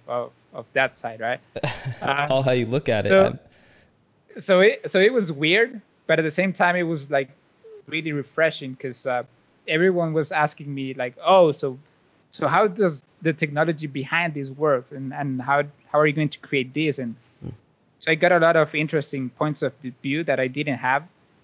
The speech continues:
Speaker 1: before because I was assuming, "Oh, I know everything in, in this part, so I don't need to change anything. I'm just going to focus on, on the creativity part." But that was wrong. Like, people, even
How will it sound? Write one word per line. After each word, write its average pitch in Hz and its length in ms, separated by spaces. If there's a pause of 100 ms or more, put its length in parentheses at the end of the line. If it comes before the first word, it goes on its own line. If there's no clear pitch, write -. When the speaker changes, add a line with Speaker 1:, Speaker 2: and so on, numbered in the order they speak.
(120)
Speaker 1:
before 170 380
because 143 240
I 147 100
was 147 160
assuming, 131 540
"Oh, 156 200
I 127 120
know 139 220
everything 160 600
in, 135 240
in 135 120
this 147 180
part, - 280
so - 140
I 135 60
don't 135 160
need 139 160
to - 100
change - 380
anything. 123 420
I'm 123 140
just 131 240
going 131 120
to 131 120
focus 131 400
on, 120 180 (640)
on 127 180
the 127 180
creativity 143 640
part." 101 220 (180)
But 131 100
that 156 100
was 151 140
wrong. 131 340 (100)
Like, 113 300 (400)
people, 190 520
even 185 440